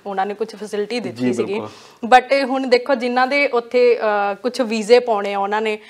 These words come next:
Speaker 1: ਤੇ ਕਰੋਨਾ ਕਰਕੇ ਲਾਕਡਾਊਨ ਆ ਤੇ ਉਹ ਫਿਰ ਉੱਥੇ ਸਟਕ ਹੋਏ ਨੇ ਸਾਰੇ ਜਾਣੇ। ਜੇ ਕੋਈ ਉਹਨਾਂ ਨੇ ਟੈਸਟ ਬੁੱਕ ਕਰਾਉਣਾ, ਮੈਡੀਕਲ ਬੁੱਕ ਕਰਾਉਣਾ, ਕਿਸੇ ਨੇ, ਕਿਸੇ ਦਾ ਆਈਲੈਟਸ ਜਾਂ ਪੀ ਟੀ ਦਾ ਐਗਜ਼ਾਮ ਦੇਣਾ ਸੀਗਾ,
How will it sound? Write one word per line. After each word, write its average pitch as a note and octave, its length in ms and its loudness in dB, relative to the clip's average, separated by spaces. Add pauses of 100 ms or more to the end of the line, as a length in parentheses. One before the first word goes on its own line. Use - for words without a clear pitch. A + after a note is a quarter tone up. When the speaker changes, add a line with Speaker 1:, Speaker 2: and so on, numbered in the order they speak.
(260)
Speaker 1:
ਤੇ A#3 80 8
ਕਰੋਨਾ A#3+ 380 4
ਕਰਕੇ C4 300 0
ਲਾਕਡਾਊਨ B3 520 4
ਆ C4 80 2
ਤੇ B3+ 120 0
ਉਹ A#3+ 260 4
ਫਿਰ B3 180 2
ਉੱਥੇ A#3 260 0
ਸਟਕ A3 320 -2
ਹੋਏ B3+ 180 2
ਨੇ A#3 100 0
ਸਾਰੇ A3 240 2
ਜਾਣੇ। A3+ 220 2
ਜੇ A3 120 2
ਕੋਈ A3+ 160 -2
ਉਹਨਾਂ A3 180 0
ਨੇ A3+ 120 -2
ਟੈਸਟ A3+ 320 -2
ਬੁੱਕ A3+ 180 -6
ਕਰਾਉਣਾ, G3+ 380 0
ਮੈਡੀਕਲ G#3 440 -2
ਬੁੱਕ G#3 220 -6
ਕਰਾਉਣਾ, G3 360 -4
ਕਿਸੇ G3 280 -10
ਨੇ, G3 220 -6 (300)
ਕਿਸੇ A3+ 160 0
ਦਾ A3 100 4
ਆਈਲੈਟਸ A3 360 6
ਜਾਂ B3 100 0
ਪੀ A3+ 180 -6
ਟੀ A#3+ 140 -6
ਦਾ B3 120 4
ਐਗਜ਼ਾਮ G#3+ 340 2
ਦੇਣਾ G#3 280 0
ਸੀਗਾ, G#3+ 320 0